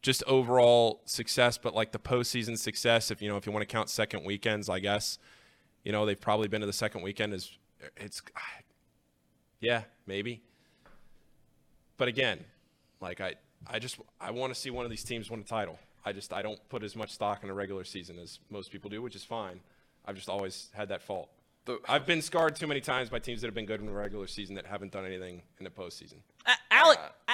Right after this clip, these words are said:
Speaker 3: A-,
Speaker 2: yeah,
Speaker 3: Alec
Speaker 2: Alex.
Speaker 3: Wallace said, "Take out the last two years, the Reds are better than the
Speaker 2: That's
Speaker 3: Bengals over the last three, three decades." What are you talking about?
Speaker 2: That's
Speaker 3: Go back to
Speaker 2: ridiculous.
Speaker 3: nineteen ninety-three, thirty years ago.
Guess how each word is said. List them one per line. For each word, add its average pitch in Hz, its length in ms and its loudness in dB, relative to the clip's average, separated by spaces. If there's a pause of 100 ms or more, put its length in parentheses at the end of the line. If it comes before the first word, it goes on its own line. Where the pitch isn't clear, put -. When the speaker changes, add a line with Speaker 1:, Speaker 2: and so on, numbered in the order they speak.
(100)
Speaker 3:
A-, 160 40 -2
Speaker 2:
yeah, 254 100 12
Speaker 3:
Alec 330 180 12
Speaker 2:
Alex. 247 160 10
Speaker 3:
Wallace 233 380 12
said, - 440 6
"Take 226 200 10
out 226 160 12
the 202 80 6
last 180 340 10
two 180 80 0
years, 180 320 8
the 165 80 4
Reds 170 300 6
are 165 100 6
better 147 500 6 (400)
than 104 260 6
the 196 60 8
Speaker 2:
That's 147 60 4
Speaker 3:
Bengals 175 380 8
over 165 160 6
the 151 80 4
last 151 240 6
three, 165 280 0 (120)
three 175 160 4
decades." 151 480 2
What 143 140 6
are - 40 4
you 139 60 4
talking 190 480 6
about? 110 320 -6
Speaker 2:
That's 117 120 -2
Speaker 3:
Go 285 120 12
back 311 220 10
to 254 80 8
Speaker 2:
ridiculous. 233 40 4
Speaker 3:
nineteen 226 300 6
ninety-three, 208 400 2
thirty 226 320 4
years 190 280 6
ago. 117 300 -4